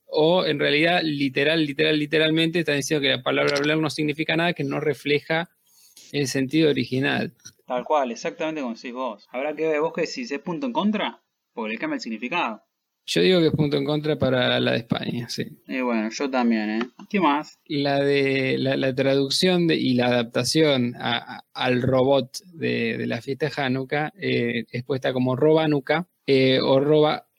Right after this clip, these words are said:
Speaker 1: Hanukkah en, en la versión española.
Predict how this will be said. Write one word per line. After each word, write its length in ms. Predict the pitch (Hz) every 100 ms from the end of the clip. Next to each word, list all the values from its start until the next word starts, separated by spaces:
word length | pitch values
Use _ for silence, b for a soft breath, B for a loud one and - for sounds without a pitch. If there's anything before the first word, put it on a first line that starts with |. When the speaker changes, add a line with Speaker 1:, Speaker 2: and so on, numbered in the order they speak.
| -
Speaker 1:
Hanukkah 760 | - 143 123 120 - 117 - -
en, 640 | 120 117 117 117 113 117 -
en 140 | 117
la 100 | 120
versión 800 | 113 117 - 123 120 123 123 117
española. 800 | 123 117 - 120 117 - - -